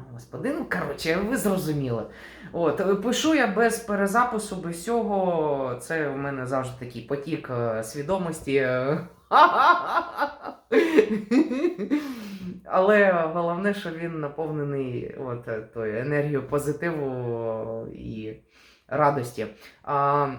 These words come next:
я ще згадав, що це буде кльовий, хто в Вінніпезі живе і поруч, і в кого буде бажання,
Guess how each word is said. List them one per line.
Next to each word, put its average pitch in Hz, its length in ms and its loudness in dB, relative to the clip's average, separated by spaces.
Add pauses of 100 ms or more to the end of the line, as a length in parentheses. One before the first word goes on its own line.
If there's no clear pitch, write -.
(320)
я 175 260 0
ще 214 160 -4
згадав, 185 420 -2
що 180 580 2
це 202 100 0
буде 180 260 0
кльовий, 185 460 4
хто - 200 -6
в 160 100 -4
Вінніпезі 165 580 -2
живе 170 400 -2
і - 140 -2
поруч, 139 580 -2
і 131 200 -6
в 131 100 -12
кого 151 220 -2
буде 143 240 -2
бажання, 160 540 0